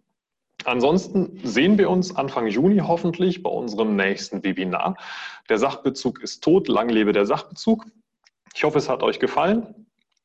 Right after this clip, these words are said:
Ähm, würde mich freuen, wenn wir vielleicht demnächst nochmal mit euch direkt in die Diskussion einsteigen können. Ähm, und wir freuen uns in jedem Fall über Feedback, über konstruktive Kritik.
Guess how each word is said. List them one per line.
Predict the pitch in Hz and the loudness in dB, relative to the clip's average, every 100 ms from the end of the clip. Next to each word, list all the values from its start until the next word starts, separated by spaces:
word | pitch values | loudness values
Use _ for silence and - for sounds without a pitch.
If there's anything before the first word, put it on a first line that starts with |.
| - - | -20 -4
Ähm, | 127 127 110 | -2 0 2
würde | 131 | 0
mich | 139 - | 0 -2
freuen, | 123 123 | -2 0
wenn | 117 120 | 0 0
wir | 117 | -4
vielleicht | 120 101 107 113 | -2 -2 -2 -2
demnächst | 104 107 127 | 0 0 0
nochmal | 123 110 107 | -6 -2 0
mit | 101 - | 0 -2
euch | - 135 - | 0 -2 -2
direkt | 143 147 - | 0 0 -2
in | 131 | -4
die | 117 104 | -6 -8
Diskussion | - 113 - 113 110 | -6 -6 -2 -2 -2
einsteigen | 107 - 101 101 104 | -6 -4 -2 -2 0
können. | 107 104 - - - - 101 | 0 0 -6 -18 -20 -8 -2
Ähm, | 95 95 92 92 - | -2 -2 -4 -10 -16
und | - 98 | -10 -8
wir | 95 | -6
freuen | - 90 | -4 -4
uns | 87 - | -4 -8
in | |
jedem | 80 85 107 | -8 -6 -6
Fall | - 110 117 104 | -2 -2 -2 -4
über | 104 | -6
Feedback, | - 156 165 - - | -4 -6 -4 -4 -2
über | - - | -2 -2
konstruktive | - 208 - - - - - | 0 -4 -6 -18 -18 -16 -16
Kritik. | - - 160 170 165 | -12 -2 -2 -2 -6